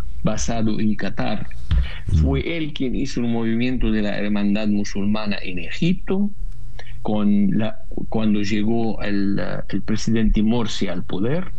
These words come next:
Speaker 1: Y los mismos hermanos de las hermandades musulmanas en Egipto, ellos fallaron al pueblo y les causó que lo saca el presidente al-Sisi del poder.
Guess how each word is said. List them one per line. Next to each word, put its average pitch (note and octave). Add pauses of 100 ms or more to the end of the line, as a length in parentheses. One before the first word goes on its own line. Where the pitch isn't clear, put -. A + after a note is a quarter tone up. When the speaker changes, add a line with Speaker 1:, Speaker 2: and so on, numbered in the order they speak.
(1080)
Speaker 1:
Y A#2
los A2
mismos C#3
hermanos A2
de G#2+
las G2+
hermandades A2+
musulmanas G#2+
en A2+
Egipto, A2+
ellos A#2
fallaron A2
al G#2+
pueblo G#2+
y A2
les G#2+
causó G2+
que G2
lo G2+
saca G#2+
el -
presidente G#2+
al-Sisi G2
del F#2
poder. A2